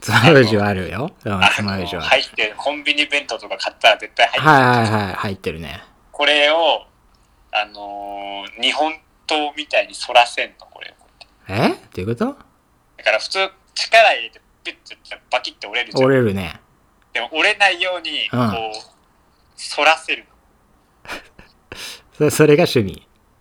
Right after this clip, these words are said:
Speaker 2: それは暇つぶし。
Speaker 1: <laughs> 初耳やな。初めて聞くタイプの。
Speaker 2: うん。
Speaker 1: 趣味ね。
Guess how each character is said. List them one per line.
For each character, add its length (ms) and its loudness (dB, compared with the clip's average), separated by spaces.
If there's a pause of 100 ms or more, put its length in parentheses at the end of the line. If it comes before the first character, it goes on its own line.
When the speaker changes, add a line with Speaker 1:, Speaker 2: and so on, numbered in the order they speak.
(520)
Speaker 2:
そ 180 -6
れ 100 0
は 140 10
暇 320 -8
つ 180 -14
ぶ 80 -18
し。 160 -6 (920)
Speaker 1:
<laughs> 1040 -14
初 380 -2
耳 500 2 (120)
や 140 -2
な。 220 -8 (200)
初 280 -8
め 160 -2
て 120 -14
聞 180 -16
く 340 -10
タ 120 -10
イ 100 -14
プ 140 -20
の。 80 -18
Speaker 2:
う 20 -18
ん。 60 -20 (1200)
Speaker 1:
趣 220 -10
味 200 -8
ね。 380 -4